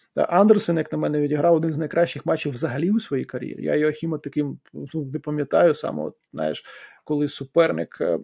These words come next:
очевидний фаворит, і на його полі, плюс ця команда, яка тебе десять разів прибила поспіль у чемпіонаті, багато забивала у цих матчах.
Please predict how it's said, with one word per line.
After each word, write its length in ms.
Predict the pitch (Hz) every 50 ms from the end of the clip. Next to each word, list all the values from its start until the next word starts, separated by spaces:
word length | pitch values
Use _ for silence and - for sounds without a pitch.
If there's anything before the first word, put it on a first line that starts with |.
| - -
очевидний 560 | 175 170 - - 165 180 175 160 143 165 151
фаворит, 640 | - - 156 151 151 156 170 185 196 180 - - 156
і 60 | 151
на 180 | 151 156 160
його 220 | 160 156 131 160 156
полі, 300 | - - 170 175 170 156
плюс 200 | - 151 147 -
ця 100 | - 151
команда, 360 | - 151 160 160 160 151 156
яка 140 | 147 - 151
тебе 180 | - 135 135 147
десять 280 | 139 165 - - -
разів 240 | 156 143 123 165 165
прибила 340 | - - 143 139 151 151 147
поспіль 320 | - - 156 - - 147
у 60 | 147 147
чемпіонаті, 520 | - - 147 - 156 160 180 175 170 -
багато 360 | 131 147 151 - 190 - - 143
забивала 560 | 127 160 139 165 156 151 160 180 185 170 156
у 100 | 151 147
цих 200 | - 147 143 -
матчах. 320 | 147 151 151 - - 139